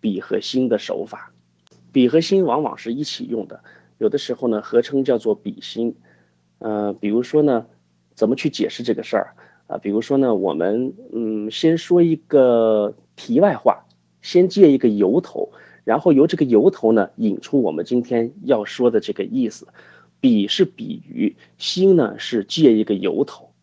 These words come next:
那么连比喻带借一个由头，就要说出我们说的真意了啊。我解释有点啰嗦，比如说像这个著名的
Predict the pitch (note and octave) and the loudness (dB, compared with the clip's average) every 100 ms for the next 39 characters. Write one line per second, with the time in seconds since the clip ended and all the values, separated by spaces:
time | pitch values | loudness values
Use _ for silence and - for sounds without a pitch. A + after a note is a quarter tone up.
0 | _ C#3+ C3+ A2+ G#2+ B2 F3+ A2+ - D#2+ | _ 0 2 2 4 4 2 -2 -6 0
1 | - G#2 - C3 G#2+ G#2+ F#2+ G#2 C#3+ - | 2 2 4 2 4 0 2 0 -2 -8
2 | - _ - A2+ G2+ G2 G#2+ - A2+ D#2 | -12 _ -6 -2 -2 -2 -4 -2 -4 -4
3 | - - E2 D#2 G#2 G#2+ G#2 G#2 - F2+ | -6 -8 -8 -6 -4 -4 -4 -6 -8 -8
4 | E2+ F#2+ A#2 G2+ - A#2 A2+ D#2 F#2+ B2+ | -6 -6 -2 -2 2 2 2 0 2 2
5 | C3 - - - - - - G#2 A#2 B2+ | 2 -2 -10 -16 -20 -18 -4 -2 0 -2
6 | C#3 A#2 A2 G2 F2 - B2+ G2 G2 G2 | -2 -2 -2 -2 -4 -2 -2 -2 -2 -2